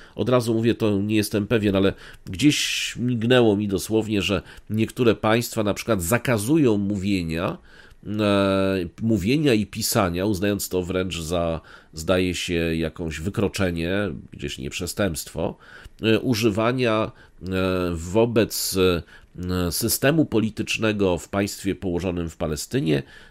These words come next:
nazwy apartheid. Taki jak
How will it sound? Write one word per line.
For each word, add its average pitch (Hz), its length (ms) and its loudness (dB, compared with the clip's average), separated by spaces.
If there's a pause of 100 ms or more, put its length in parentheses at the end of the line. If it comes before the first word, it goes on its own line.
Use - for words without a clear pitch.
nazwy 120 760 0 (340)
apartheid. - 800 -6 (640)
Taki - 300 -2
jak 95 240 -4